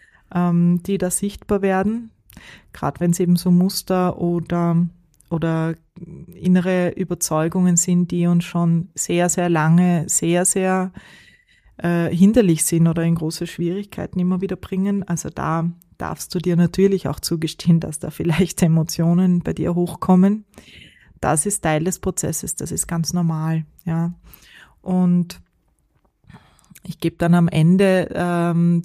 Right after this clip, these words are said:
der heutigen Podcast-Folge eh noch den Hinweis, aber vielleicht passt's auch an dieser Stelle, ähm, ganz gut, wenn du dich mit inneren Antreibern, Glaubenssätzen auseinandersetzt, das kann schon sehr, sehr tief gehen,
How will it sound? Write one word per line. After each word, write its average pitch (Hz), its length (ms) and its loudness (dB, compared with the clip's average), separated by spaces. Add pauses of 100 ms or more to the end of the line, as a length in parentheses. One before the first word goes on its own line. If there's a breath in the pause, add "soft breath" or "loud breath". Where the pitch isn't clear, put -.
der 165 640 0
heutigen 165 360 -2
Podcast-Folge 170 880 -4
eh 165 220 -2
noch 175 180 2
den 170 220 0
Hinweis, 175 400 0
aber 165 140 -4
vielleicht 160 380 -6
passt's - 360 -8
auch - 140 -4
an 175 160 2
dieser 185 300 -2
Stelle, 175 500 0 (760 loud breath)
ähm, 170 720 4 (560)
ganz 165 360 0
gut, 196 420 -2 (720)
wenn 165 300 2
du 214 100 2
dich 185 260 -4
mit 185 340 0
inneren 175 440 0
Antreibern, 160 640 0
Glaubenssätzen 160 720 -2
auseinandersetzt, 160 1120 -2
das 160 220 -4
kann 165 360 0
schon 170 460 2
sehr, 165 320 0
sehr 175 260 -4
tief - 480 -6
gehen, 147 440 -4